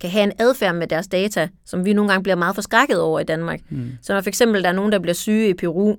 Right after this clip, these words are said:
Speaker 1: øh, hvor der skal vi stadigvæk hjælpe dem meget mere på grund af den måde, som sundhedssystemet er der, så fik jeg pludselig sendt en lægejournal i min e-boks, som jeg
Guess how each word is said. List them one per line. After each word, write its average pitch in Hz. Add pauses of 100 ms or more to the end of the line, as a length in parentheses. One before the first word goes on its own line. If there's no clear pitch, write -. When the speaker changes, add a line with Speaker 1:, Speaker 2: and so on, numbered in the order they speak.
(520)
Speaker 1:
øh, 165
hvor 175
der 180
skal 190
vi 190
stadigvæk 190
hjælpe 185
dem 170
meget 170
mere 170
på 170
grund 170
af 156
den 160
måde, 165
som -
sundhedssystemet 190
er 156
der, 160 (320)
så 196 (240)
fik 196
jeg 196
pludselig 208
sendt 180
en 175
lægejournal 170 (120)
i 190
min 185
e-boks, 202
som 175
jeg 180